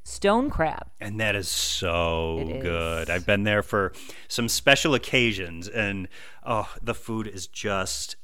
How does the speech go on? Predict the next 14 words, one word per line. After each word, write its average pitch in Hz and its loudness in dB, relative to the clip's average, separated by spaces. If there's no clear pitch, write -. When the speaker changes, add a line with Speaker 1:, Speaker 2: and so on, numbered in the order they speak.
Speaker 2:
delicious. 87 -6
Speaker 1:
It 165 -4
really 151 -4
is. 131 -8
And 208 0
that's 269 0
just 294 -2
the 196 -4
Forum 185 4
shops. 127 -2
I 165 0
mean, 185 -2
they 202 0
have 214 4